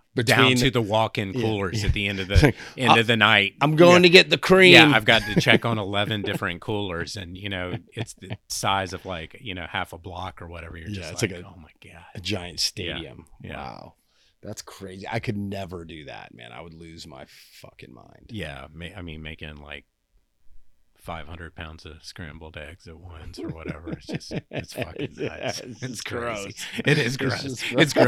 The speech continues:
Speaker 2: gross as shit.
Speaker 1: <laughs> Yeah, it's just
Speaker 2: I, I'll
Speaker 1: gross.
Speaker 2: never do that again.
Speaker 1: No. So how, how long were you at the convention center? Was that, like, a year or two?
Speaker 2: Probably, like, a year.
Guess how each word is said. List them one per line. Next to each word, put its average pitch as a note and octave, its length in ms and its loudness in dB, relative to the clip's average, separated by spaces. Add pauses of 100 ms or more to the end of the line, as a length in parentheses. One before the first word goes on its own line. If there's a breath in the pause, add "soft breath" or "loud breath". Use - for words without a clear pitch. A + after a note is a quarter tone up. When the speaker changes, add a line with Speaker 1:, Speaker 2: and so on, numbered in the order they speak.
Speaker 2:
gross - 120 2
as - 80 -4
shit. - 300 -4
Speaker 1:
<laughs> - 20 -
Yeah, D#3 260 2
it's E3+ 180 -4
just A#2 300 -4
Speaker 2:
I, D#3 40 0
I'll - 40 0
Speaker 1:
gross. D3 160 -2
Speaker 2:
never C#3 260 2
do G#2+ 120 -2
that F2 240 -8
again. F2 220 -8
Speaker 1:
No. G2+ 160 -8 (240 loud breath)
So E3+ 140 6
how, E3+ 180 2
how D#3+ 180 2
long F3 160 2
were F3+ 80 4
you E3+ 80 4
at D#3 80 2
the C#3+ 40 -4
convention A#2 360 -6
center? F2+ 100 -12
Was F#2 100 -12
that, G#2+ 80 -2
like, G#2+ 120 -4
a G#2 100 -6
year G#2 300 -4
or B2+ 40 0
two? C#3 320 0 (140)
Speaker 2:
Probably, B2 320 -2
like, F#2 220 -4
a E2 40 -8
year. D#2 520 -12